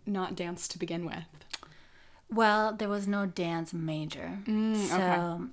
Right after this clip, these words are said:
Speaker 2: studying
Speaker 1: it. <laughs>
Speaker 2: theater, which I had already been dabbling in,
Speaker 1: Mm-hmm.
Speaker 2: um, was adjacent to the dance department.
Speaker 1: Okay.
Speaker 2: And so I'd be taking all these dance classes to support the theater major.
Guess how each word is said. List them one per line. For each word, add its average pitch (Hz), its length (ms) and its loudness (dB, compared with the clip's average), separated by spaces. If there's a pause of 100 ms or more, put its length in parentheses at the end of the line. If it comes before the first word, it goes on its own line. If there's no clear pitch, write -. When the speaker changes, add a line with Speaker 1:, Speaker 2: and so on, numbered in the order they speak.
(180)
Speaker 2:
studying 208 600 2
Speaker 1:
it. 226 100 0
<laughs> - 0 -
Speaker 2:
theater, 185 640 -2 (380)
which 196 200 -4
I 180 100 -2
had 175 200 -4
already 170 300 -6
been 165 300 -8 (800)
dabbling 170 540 0
in, 165 360 -2
Speaker 1:
Mm-hmm. 190 300 0 (500)
Speaker 2:
um, 165 600 -2 (120)
was 175 580 -4
adjacent - 580 -6
to 202 100 -6
the - 80 -8
dance - 260 -10
department. 208 400 -16 (240)
Speaker 1:
Okay. 190 400 -2
Speaker 2:
And 185 160 -6
so - 180 -4
I'd 175 380 -4
be 190 80 -10
taking - 320 -10
all - 80 -10
these - 160 -12
dance - 240 -12
classes - 520 -8
to - 140 -12
support 190 520 -12
the 185 80 -10
theater 170 420 -8
major. 156 400 -8